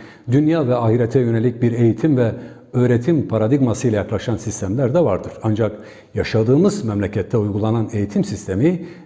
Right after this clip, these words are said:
dini ve manevi eğitim açısından yetersizdir. Bu durum gençliğin manevi gelişimini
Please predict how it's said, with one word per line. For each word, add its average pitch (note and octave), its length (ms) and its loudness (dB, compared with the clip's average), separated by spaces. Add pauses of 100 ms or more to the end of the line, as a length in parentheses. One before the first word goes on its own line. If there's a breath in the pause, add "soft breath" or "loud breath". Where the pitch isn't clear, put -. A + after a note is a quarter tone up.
(140)
dini F3+ 420 2
ve A#2 100 0
manevi A#2 540 2
eğitim A2 420 -2
açısından G#2+ 640 -2 (280)
yetersizdir. - 640 -6 (120)
Bu C#3 100 -4
durum A#2 360 0 (260 loud breath)
gençliğin B2 500 2
manevi A2 420 0
gelişimini A#2+ 640 0